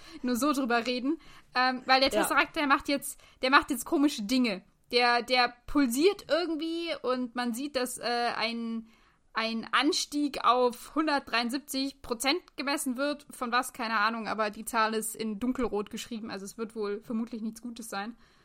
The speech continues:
Speaker 1: Ähm, genau, und er, er pulsiert
Speaker 2: <laughs>
Speaker 1: und dieses, dieses erste Pulsieren,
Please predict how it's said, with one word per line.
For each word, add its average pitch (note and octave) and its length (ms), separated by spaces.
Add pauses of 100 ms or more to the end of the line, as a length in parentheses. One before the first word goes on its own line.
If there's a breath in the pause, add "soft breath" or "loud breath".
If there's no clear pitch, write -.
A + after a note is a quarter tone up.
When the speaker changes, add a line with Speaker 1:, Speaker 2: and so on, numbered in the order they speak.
(420 soft breath)
Speaker 1:
Ähm, G#3+ 380 (680)
genau, B3+ 240
und G#3 100
er, G#3 220
er A#3 80
pulsiert B3+ 560
Speaker 2:
<laughs> - 0
Speaker 1:
und A#3+ 260 (160)
dieses, A#3+ 340
dieses A#3 440
erste B3+ 360
Pulsieren, B3+ 580